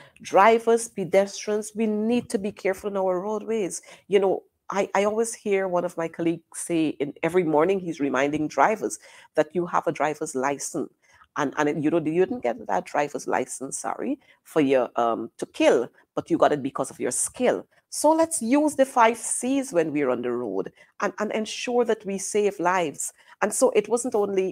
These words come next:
in Rose Hall Town, but we had also in Wakenham, where a sixteen-year-old is dead, and his friend, a twenty-one-year-old,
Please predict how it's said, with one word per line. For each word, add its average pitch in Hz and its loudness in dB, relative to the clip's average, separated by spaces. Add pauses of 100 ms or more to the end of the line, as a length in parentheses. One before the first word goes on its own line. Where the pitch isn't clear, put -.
in 165 0
Rose 143 -2
Hall 160 0
Town, - -4
but 160 -4
we 156 -4
had 156 2
also 127 2
in 135 -4
Wakenham, 160 -4
where 135 0
a - 0
sixteen-year-old 156 -2 (760)
is 247 -2
dead, 165 4 (360)
and 143 -2
his 139 -2
friend, 156 -2
a 147 0
twenty-one-year-old, 139 -2